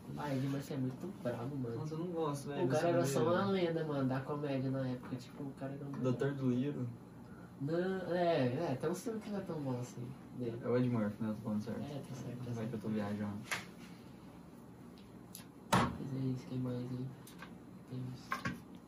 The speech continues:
Speaker 1: Deixa eu ver aqui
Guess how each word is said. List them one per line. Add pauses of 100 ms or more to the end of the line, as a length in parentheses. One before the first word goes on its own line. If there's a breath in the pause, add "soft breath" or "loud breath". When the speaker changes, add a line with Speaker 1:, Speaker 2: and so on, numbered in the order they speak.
(2750)
Speaker 1:
Deixa
eu
ver
aqui